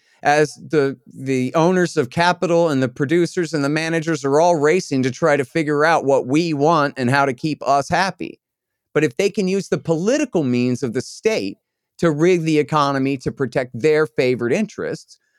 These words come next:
I left out the labor unions earlier, I shouldn't have. They go in the pile too, right? Then they can rig the economy at the expense of the customer. Medicine is the perfect example of this, right? Where we don't have a socialist healthcare system in America. We have a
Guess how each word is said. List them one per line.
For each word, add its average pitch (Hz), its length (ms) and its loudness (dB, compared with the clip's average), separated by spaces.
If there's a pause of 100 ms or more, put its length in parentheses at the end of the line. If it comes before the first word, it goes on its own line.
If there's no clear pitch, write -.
(100)
I 107 80 2
left 120 220 2
out 120 140 4
the 117 80 -4
labor 113 240 2
unions 104 500 -2
earlier, 104 480 -2
I 104 80 0
shouldn't 95 360 -8
have. 98 340 -6 (360)
They 113 120 4
go 113 220 2
in 107 100 0
the 104 100 -2
pile 98 360 -2
too, 104 440 -6
right? 107 240 0 (380)
Then 147 280 0 (200)
they 147 120 0
can 160 200 0
rig 139 340 2
the 160 100 2
economy 113 720 -2
at 135 160 -2
the 180 80 0
expense 117 580 -6
of 127 80 -8
the 165 80 -4
customer. - 520 -8 (180)
Medicine 180 480 0
is 143 120 -2
the 139 80 -2
perfect 170 400 -2
example 123 580 -2
of 87 80 -4
this, - 260 -8
right? 120 240 0 (200)
Where 139 120 0
we 165 140 0
don't 226 140 0
have 170 140 2
a 135 60 -2
socialist 135 720 -2
healthcare 110 420 -4
system 82 380 -12
in 85 60 -8
America. 73 300 -8
We 131 120 -2
have 131 160 0
a 135 120 -2